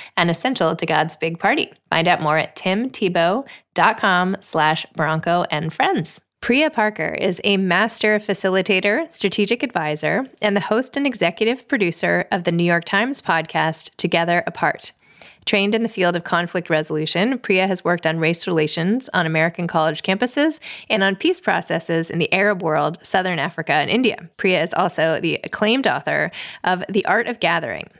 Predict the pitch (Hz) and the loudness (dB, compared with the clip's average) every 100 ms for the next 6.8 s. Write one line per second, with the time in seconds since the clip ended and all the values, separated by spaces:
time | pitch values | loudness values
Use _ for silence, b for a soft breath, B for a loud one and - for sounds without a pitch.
0 | - 196 196 220 185 170 - 185 185 151 | -6 -2 2 2 2 0 -2 0 2 2
1 | 151 - 208 240 - - - 180 170 - | 0 0 0 0 -4 -10 -4 -4 0 2
2 | 220 220 220 - 214 302 302 247 247 - | 2 2 -2 0 0 2 0 0 -2 0
3 | 180 190 190 190 190 - 180 170 165 190 | 2 2 2 0 -2 -2 -2 2 2 2
4 | 185 170 175 - 190 - 175 170 165 165 | 0 0 -2 -2 -6 -2 0 2 0 -2
5 | 170 185 175 165 - 196 175 160 160 156 | -2 0 0 0 0 0 0 0 -2 -2
6 | 120 - 240 220 156 - - | -6 -2 0 0 0 -4 -6